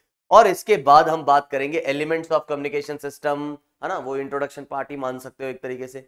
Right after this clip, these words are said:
Propagation of message signal कि भाई किन किन तरीके से, आ, प्रोपेगेट किया जा सकता है, या आप कह सकते हो कि modes of communication कह सकते हो। और finally at last हम बात करेंगे मॉड्यूलेशन की। मॉड्यूलेशन वैसे तो तीन तरह का होता है, तीन प्रकार का होता है, लेकिन हम majorly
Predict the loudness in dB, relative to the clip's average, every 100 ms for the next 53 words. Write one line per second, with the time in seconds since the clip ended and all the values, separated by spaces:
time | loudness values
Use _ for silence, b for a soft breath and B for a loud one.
0 | _ _ _ _ _ -2 2 2 2 2
1 | 0 4 4 2 -4 -2 -2 -2 -6 -8
2 | -4 -2 -2 -4 -6 -6 -6 -4 -4 -4
3 | -4 -4 -4 -4 -4 -6 -4 -4 -4 -8
4 | _ _ _ 0 0 0 -8 -6 -6 -4
5 | 0 0 -2 -6 0 4 8 6 6 -2
6 | -2 -8 -8 -8 -2 4 4 4 2 0
7 | 0 -4 -4 -6 -6 -8 -10 -10 -10 -14
8 | -12 -10 -12 _ _ _ _ _ 6 6
9 | 4 4 4 6 2 0 -2 -2 2 2
10 | 2 -4 0 0 0 -6 -6 -6 0 2
11 | 2 -2 -6 -6 -12 -12 -20 _ _ _
12 | _ 2 4 4 0 0 -2 -2 -2 -8
13 | -4 -6 -6 -8 -2 2 4 6 6 6
14 | 4 2 0 -4 -4 -4 0 4 4 4
15 | 2 2 0 0 -4 -6 -6 -6 -2 0
16 | 0 0